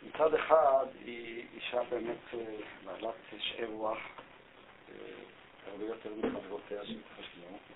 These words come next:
והתחושה של עוול היא בדיוק אותה תחושה של ממה נפשך. זאת היא הנקודה. היא אומרת ככה, זה, זאת היא התחושה של המגורה, של אין מקום, בשום, אה,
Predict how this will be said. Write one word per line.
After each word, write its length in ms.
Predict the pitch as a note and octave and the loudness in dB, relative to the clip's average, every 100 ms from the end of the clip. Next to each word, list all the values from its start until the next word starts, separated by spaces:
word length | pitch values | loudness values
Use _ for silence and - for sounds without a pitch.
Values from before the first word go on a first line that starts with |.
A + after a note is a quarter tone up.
| - - - - G2+ - A2+ - - G#2+ | -16 -16 -16 -16 -16 -16 -16 -18 -18 -8
והתחושה 560 | A2+ - - A#2+ - C#3 | -6 -6 -6 -4 0 0
של 200 | D#3+ C#3+ | 0 4
עוול 300 | E3 E3 D3 | 4 4 0
היא 160 | C3+ A#2+ | -4 -4
בדיוק 240 | C3+ C#3+ | -2 0
אותה 220 | C#3 C3 | 2 2
תחושה 380 | - C3+ - B2+ | 2 0 2 2
של 260 | B2 A#2 A2 | 2 0 -2
ממה 260 | A2+ A#2+ | 0 2
נפשך. 420 | A#2 A2+ - - - - - A2+ | 2 2 2 2 -4 -10 -10 -8
זאת 120 | B2+ | -6
היא 80 | - | -4
הנקודה. 480 | A#2+ A#2 A#2 G#2 F#2 - | -4 -6 -4 -2 -2 -4
היא 60 | A2+ | -6
אומרת 220 | B2 D3+ - | -4 -6 4
ככה, 240 | B2+ - F#2 - - - - - - - - - - - - - - | 4 4 -6 -12 -16 -16 -18 -18 -18 -12 8 10 10 6 0 -2 -2
זה, 400 | A#2+ E3 D#3+ C#3 C#3 A#2+ - A2 | 6 8 8 6 2 -4 -8 -2
זאת 220 | A#2+ D#3 D#3 | 2 4 4
היא 80 | |
התחושה 360 | C#3 - B2+ C3 | 2 2 4 4
של 180 | - A2 | 4 4
המגורה, 500 | B2+ A2 A#2+ A2+ G#2+ | 2 2 4 6 4
של 180 | A#2+ A2+ | 0 2
אין 260 | C3+ C3 | 2 2
מקום, 440 | B2+ - - G2 G2+ | 2 4 4 4 0
בשום, 380 | - D3+ D3 | 2 4 4
אה, 200 | C#3+ C#3 | 2 2